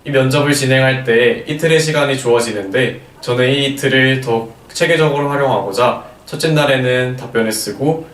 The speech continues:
둘째 날에는 영상을 촬영하였습니다. 평소에도 학원에서 영상을 촬영하는 숙제가 있었기에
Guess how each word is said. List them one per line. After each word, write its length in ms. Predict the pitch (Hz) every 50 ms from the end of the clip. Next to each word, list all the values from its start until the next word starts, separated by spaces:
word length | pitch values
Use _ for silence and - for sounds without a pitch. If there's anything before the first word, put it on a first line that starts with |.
| - - - -
둘째 240 | - 117 - 139 135
날에는 440 | 135 131 127 123 120 123 123 120
영상을 380 | 110 104 104 107 117 120 120 -
촬영하였습니다. 1000 | - 147 156 151 151 147 131 123 120 - 113 107 104 101 110 110 110 110 - - - - - - - - - - - - - - - - -
평소에도 600 | 175 185 185 185 190 185 170 151 156 147 147 143
학원에서 640 | 151 156 156 156 139 120 - 139 139 127 - - -
영상을 420 | - 107 107 110 131 127 127 127 127
촬영하는 680 | - 160 156 156 151 147 143 135 135 131 131 131 131
숙제가 380 | 127 - - - 147 135 131 123
있었기에 680 | 123 - 120 117 - - 113 123 127 120 113 - -